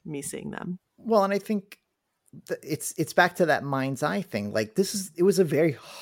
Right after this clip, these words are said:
Speaker 2: harrowing experience. It was, I was scared. I was frightened. I was petrified for a majority of the time in that call. And I think the te-,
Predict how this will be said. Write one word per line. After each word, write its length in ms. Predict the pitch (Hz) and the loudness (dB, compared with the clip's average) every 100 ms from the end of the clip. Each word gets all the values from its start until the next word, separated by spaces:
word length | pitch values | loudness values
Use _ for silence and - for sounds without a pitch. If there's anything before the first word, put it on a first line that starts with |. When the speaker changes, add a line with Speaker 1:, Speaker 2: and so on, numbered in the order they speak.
| - | 0
Speaker 2:
harrowing 580 | 143 151 170 151 143 123 | 6 8 8 4 0 -4
experience. 880 | 127 - - 107 196 - - - 123 | -6 -8 -2 2 2 0 -8 -6 -2
It 60 | |
was, 260 | 156 147 - - _ _ - | -2 -2 -10 -20 _ _ 0
I 140 | 117 180 | 4 4
was 360 | 156 - - - - | 4 0 -6 -10 -10
scared. 680 | - - 127 185 160 87 - | -6 -2 4 4 4 2 0
I 120 | 135 | 0
was 200 | 165 - | 2 -2
frightened. 480 | - - 131 185 80 | -4 2 2 2 -2
I 140 | 123 | 0
was 240 | 170 160 - | 2 0 -4
petrified 840 | - 160 - 165 117 107 107 107 - - _ _ _ 185 151 - 104 _ _ _ | -2 -2 -2 -2 0 0 0 -4 -12 -20 _ _ _ -16 -16 -18 -20 _ _ _
for 220 | - 139 | 2 2
a 60 | |
majority 680 | 131 120 104 110 107 175 165 | 2 -2 -6 0 2 2 0
of 80 | 110 | -2
the 80 | 117 | -4
time 420 | - 107 101 98 | -4 -4 -4 -4
in 80 | 107 | -4
that 240 | 104 71 | -4 -6
call. 420 | - - 123 123 101 | -10 0 4 4 4
And 80 | |
I 60 | 107 | -2
think 380 | 104 127 123 - - - _ _ _ | -4 -4 -6 -10 -20 -20 _ _ _
the 300 | 117 123 143 - - | 0 4 4 0 -12
te-, 300 | - - | -10 -8